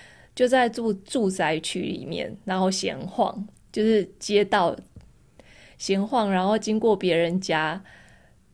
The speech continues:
然后就偷看别人的庭院啊，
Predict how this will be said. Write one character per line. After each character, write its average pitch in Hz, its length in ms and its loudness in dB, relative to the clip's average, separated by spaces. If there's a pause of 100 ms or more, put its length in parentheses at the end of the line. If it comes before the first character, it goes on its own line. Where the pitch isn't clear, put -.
(420)
然 190 120 -2
后 202 100 2
就 202 500 4 (100)
偷 - 180 0
看 220 200 2
别 196 220 2 (260)
人 247 140 4
的 226 160 6
庭 208 320 0
院 226 340 2
啊， 190 400 0